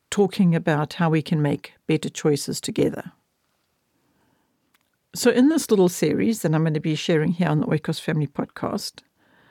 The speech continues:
I will be picking a few of these stories and just putting them on at the end of each podcast.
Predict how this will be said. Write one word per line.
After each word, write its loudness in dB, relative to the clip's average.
I 2
will 4
be 2
picking 2
a 2
few 2
of -2
these -2
stories -6
and 2
just -8
putting 0
them 2
on 2
at -2
the -6
end 0
of -6
each -6
podcast. -8